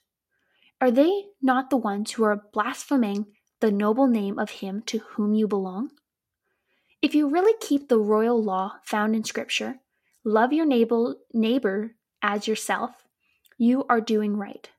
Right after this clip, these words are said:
But if you show favoritism, you sin and are convicted by the laws of lawbreakers. For whoever keeps the whole law and yet stumbles at just one point is guilty of breaking all of it. For he who said,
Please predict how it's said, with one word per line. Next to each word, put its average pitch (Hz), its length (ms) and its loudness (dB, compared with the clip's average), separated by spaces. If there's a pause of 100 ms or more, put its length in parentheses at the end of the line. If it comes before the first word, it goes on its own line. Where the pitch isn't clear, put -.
(540)
But 262 140 -2
if 269 80 -2
you 285 60 2
show 349 180 2
favoritism, 330 880 -4 (260)
you 277 160 4
sin 208 480 -4 (240)
and 226 100 -2
are 233 60 -2
convicted 247 500 0
by 208 140 0
the 208 100 -4
laws 202 400 -2
of 196 140 -10
lawbreakers. - 800 -8 (1300)
For 302 100 0
whoever 311 320 4
keeps 294 320 -6
the 240 120 -2
whole 294 420 2
law 196 440 2
and 226 140 0
yet 240 180 0
stumbles 277 540 2
at 240 100 -2
just 254 240 -4
one 254 280 2
point 220 440 -4
is 220 140 -4
guilty 220 420 -4
of 208 140 -6
breaking 208 460 -4
all 208 240 -2
of 262 80 -10
it. - 240 -20 (840)
For 240 160 4
he 311 360 0
who 339 160 0
said, 214 400 -2